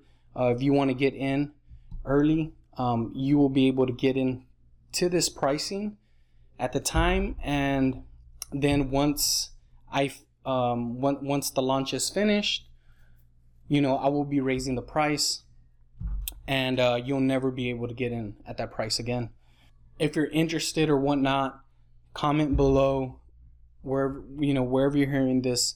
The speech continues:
podcast. Hey guys, I wanna thank you for tuning in and listening. Now, if you're already generating revenue, let's say five hundred dollars a day, and you're having trouble going to a thousand dollars a day, or you're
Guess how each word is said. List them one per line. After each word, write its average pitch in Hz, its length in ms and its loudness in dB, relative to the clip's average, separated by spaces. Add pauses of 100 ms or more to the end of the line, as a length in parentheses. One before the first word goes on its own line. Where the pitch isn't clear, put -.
(140)
podcast. 131 600 -2 (460)
Hey 143 180 2
guys, 127 260 -6
I 127 40 -4
wanna 135 300 0
thank 135 240 -10
you 139 60 -8
for 127 140 -16
tuning 135 440 -2
in 131 140 -10
and 117 120 -10
listening. 135 500 -4 (460)
Now, 131 360 -4 (140)
if 175 300 -6
you're 180 160 -2
already 143 300 -4
generating 127 680 -8 (340)
revenue, 127 640 -4 (180)
let's 135 220 -4
say 127 160 -6
five 127 320 -4
hundred 131 240 -12
dollars 127 260 -8
a 127 60 -12
day, 120 360 -12 (240)
and 127 100 -12
you're 123 100 -10
having 139 180 0
trouble 131 320 -4
going 127 220 -10
to 127 200 -8 (140)
a 151 60 -18
thousand 135 380 -2
dollars 123 280 -6
a 120 60 -12
day, 120 240 -10
or 123 240 -8
you're 131 260 -12